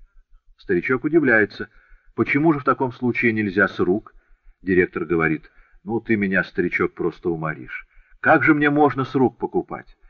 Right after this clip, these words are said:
А может, я жулик?» «А разве ты жулик?» — этот старичок спрашивает. «Да нет, — говорит директор, — вроде не жулик, но с базы все-таки спокойней.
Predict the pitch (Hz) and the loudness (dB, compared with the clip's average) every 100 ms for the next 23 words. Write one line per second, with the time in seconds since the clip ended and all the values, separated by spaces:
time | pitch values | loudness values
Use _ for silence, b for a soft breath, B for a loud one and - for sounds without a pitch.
0 | - 110 151 135 156 170 131 101 65 - | -2 0 0 4 4 4 2 -2 -4 -12
1 | - _ - _ _ _ - 90 90 90 | -20 _ -20 _ _ _ -2 2 2 0
2 | 87 92 95 117 98 - _ _ _ _ | -4 -4 -2 -4 -4 -12 _ _ _ _
3 | _ 85 78 - 95 90 85 - - 82 | _ -14 -12 -4 -4 -2 -4 -6 -6 -6
4 | - 67 60 _ _ - _ - 123 139 | -6 -10 -14 _ _ -20 _ 0 2 2
5 | 190 190 117 98 85 78 76 82 71 _ | 0 0 0 2 2 0 -2 -4 -4 _
6 | 73 - 82 160 175 202 170 85 170 170 | -20 -10 0 0 2 0 0 2 2 2
7 | - b b - 104 117 - - 76 73 | -4 b b -10 -2 0 -2 -8 -14 2
8 | 139 175 101 - 127 143 - - - 87 | 4 4 0 -6 -6 -6 -12 -14 -10 -8
9 | - 78 73 69 | -4 -4 -4 -10